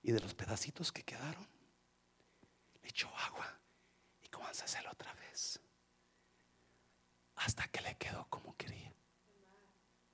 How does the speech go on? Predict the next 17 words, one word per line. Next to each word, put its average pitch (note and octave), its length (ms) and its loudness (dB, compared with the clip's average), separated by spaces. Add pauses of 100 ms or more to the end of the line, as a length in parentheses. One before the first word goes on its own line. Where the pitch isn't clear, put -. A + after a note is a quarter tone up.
(600)
Esa - 180 6
es - 120 6
la - 60 6
restauración - 520 2
de - 120 -6
Dios. - 320 -2 (120)
Te - 100 -4
tiene - 280 -4
que - 100 2
romper. - 380 0 (1080)
Lo D#3 140 12
cantamos, D#3 560 12
pero A2+ 260 12
no A#2+ 300 12
lo C3+ 140 12
quiere C3+ 200 10
pasar. - 340 0